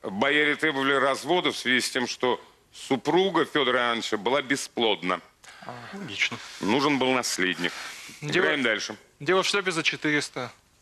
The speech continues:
Speaker 1: Отбираясь на Евровидение, этот коллектив исполнил песню «Длинная, длинная береста» и «Как сделать из неё айшон», то есть национальный головной убор.
Speaker 2: Буранские бабушки.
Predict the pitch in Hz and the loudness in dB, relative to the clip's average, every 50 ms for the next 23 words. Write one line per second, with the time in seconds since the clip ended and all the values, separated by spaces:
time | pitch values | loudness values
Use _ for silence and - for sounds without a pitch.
0 | _ _ _ _ _ _ _ _ _ - 131 123 156 170 185 185 170 - 156 160 | _ _ _ _ _ _ _ _ _ -4 -2 2 2 2 4 2 2 2 2 2
1 | 156 151 139 143 139 123 139 147 156 190 214 175 160 151 131 120 113 98 73 123 | 2 4 4 2 2 2 2 2 2 2 2 2 2 2 4 4 2 2 2 0
2 | 135 - - - - - 165 165 165 - - 226 214 - - - - - _ - | 0 0 -4 -4 0 0 0 0 0 0 0 -2 -2 -2 -4 -12 -14 -12 _ -6
3 | 156 - - - _ - 180 185 170 160 139 123 120 110 - - 202 196 - - | -4 -4 -4 -4 _ 0 0 2 2 2 2 2 0 -2 -2 -2 -2 -2 -2 -2
4 | - 185 165 131 110 92 92 90 139 135 127 143 170 208 208 196 190 170 156 147 | -2 0 0 0 0 -4 -4 -2 0 2 2 2 2 2 2 2 2 2 2 2
5 | 135 123 120 113 98 90 104 123 156 165 156 151 147 135 127 123 113 110 107 104 | 2 2 2 0 0 0 0 2 2 2 2 2 2 2 2 2 2 2 2 0
6 | 90 90 110 107 101 98 - - - - - 214 226 226 202 - - - - - | 0 -2 -2 0 0 -2 -4 -4 -6 -2 0 0 0 0 -2 -6 -14 -20 -20 -16
7 | _ - 156 139 117 - 131 123 110 95 90 87 104 120 110 101 101 98 - - | _ -2 -2 -2 0 0 0 0 0 -2 -4 -2 0 2 2 2 0 -2 -4 -4
8 | - 113 92 82 95 104 101 107 107 123 170 202 220 196 - - _ _ _ - | -4 -4 -4 -2 -2 0 0 2 2 2 4 4 2 0 -2 -10 _ _ _ -2
9 | 143 139 156 185 - - - - - 101 95 92 92 87 - - 117 107 - - | 0 0 0 0 -2 -4 -4 -2 0 0 0 0 -2 -2 0 0 0 0 0 -2
10 | 120 110 - - 107 98 98 104 123 156 180 175 160 131 101 101 98 92 85 101 | -2 0 0 0 0 0 0 0 0 0 0 0 0 2 2 2 2 2 2 2
11 | 117 131 110 98 85 85 87 95 - - - - _ - - - - - - _ | 0 0 0 0 -2 0 -2 -2 -2 -4 -10 -18 _ -12 -12 -12 -12 -16 -20 _
12 | _ _ _ - - - - - - - - 156 165 190 196 185 165 - - 160 | _ _ _ -20 -20 -20 -20 -20 -14 -6 -2 0 2 4 2 2 0 0 0 0
13 | 139 156 175 170 175 165 - - 147 120 | 0 0 0 0 -2 -4 -2 -2 -2 -4